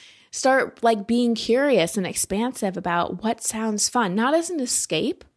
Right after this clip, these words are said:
but as a way for you to show yourself that you're still alive in there.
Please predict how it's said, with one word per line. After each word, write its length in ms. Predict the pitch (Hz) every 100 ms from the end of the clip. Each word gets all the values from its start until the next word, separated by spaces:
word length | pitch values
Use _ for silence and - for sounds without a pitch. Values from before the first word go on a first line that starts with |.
| _ _ _ _ _ _ _ -
but 180 | 233 226
as 360 | 226 247 269 269
a 100 | 254
way 460 | 220 220 220 226
for 180 | 220 208
you 380 | 196 202 202 202
to 140 | -
show 480 | 180 - - 208 240
yourself 920 | 233 190 - - - - 202 - - _ _ - _
that 100 | -
you're 80 | 202
still 300 | - 240 208
alive 400 | 170 170 214 208
in 140 | 180
there. 300 | 160 143 -